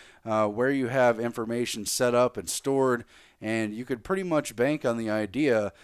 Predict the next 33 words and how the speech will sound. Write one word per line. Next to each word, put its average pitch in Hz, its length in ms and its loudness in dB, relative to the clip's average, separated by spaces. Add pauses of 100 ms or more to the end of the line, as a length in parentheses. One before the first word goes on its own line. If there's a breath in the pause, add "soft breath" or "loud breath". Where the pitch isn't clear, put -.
(180 soft breath)
that 107 140 -6
the 120 160 -4
N 131 120 0
S 120 280 0
A 117 320 4
and 101 200 -10
other 123 260 -4
related 110 400 -2
firms 117 380 -6
like 95 200 -4
Palantir 117 640 2
have 101 160 -2
access 113 500 -2
to - 220 -10
any 139 320 -4
and 120 120 -8
all 123 340 0
of 76 100 -6
it. 73 100 -18 (240)
Here's 175 240 -2
a 135 60 4
wrap-up 139 500 4
story 127 540 -2
on 113 420 -2
Bilderberg, 107 800 0
published 117 400 -4
in 110 60 -4
the 101 80 -4
London 110 480 -4
Guardian 120 640 2
by 98 180 0
Charlie 107 460 -2
Skelton, 113 560 0